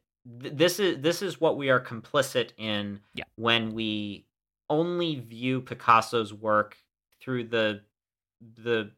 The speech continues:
Speaker 1: previous lens of this is, this is the
Speaker 2: <laughs>
Speaker 1: capital A artist,
Speaker 2: Yeah.
Speaker 1: artistic genius.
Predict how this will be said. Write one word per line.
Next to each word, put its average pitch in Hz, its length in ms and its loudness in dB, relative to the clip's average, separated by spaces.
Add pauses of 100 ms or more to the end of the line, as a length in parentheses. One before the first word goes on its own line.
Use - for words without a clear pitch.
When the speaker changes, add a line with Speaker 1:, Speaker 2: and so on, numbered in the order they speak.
(120)
Speaker 1:
previous 117 540 -2
lens 107 420 0
of 95 500 -4 (380)
this 113 400 -2
is, 104 640 -2 (580)
this 123 240 -4
is 110 160 -6 (120)
the 95 260 -6 (140)
Speaker 2:
<laughs> - 160 -10
Speaker 1:
capital 127 500 0
A 107 380 2
artist, 101 680 0
Speaker 2:
Yeah. 107 240 2
Speaker 1:
artistic 113 520 0
genius. 95 920 -12